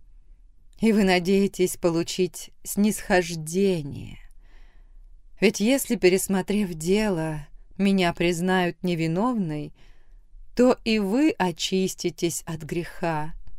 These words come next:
Два зайца одним выстрелом». Как странно.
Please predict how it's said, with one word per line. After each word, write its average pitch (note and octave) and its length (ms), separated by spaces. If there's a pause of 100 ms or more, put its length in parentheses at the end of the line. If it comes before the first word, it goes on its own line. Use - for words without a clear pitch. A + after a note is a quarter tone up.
(520)
Два F3 400
зайца F3+ 800
одним E3 600
выстрелом». E3 920 (1500)
Как E3+ 200
странно. E3 560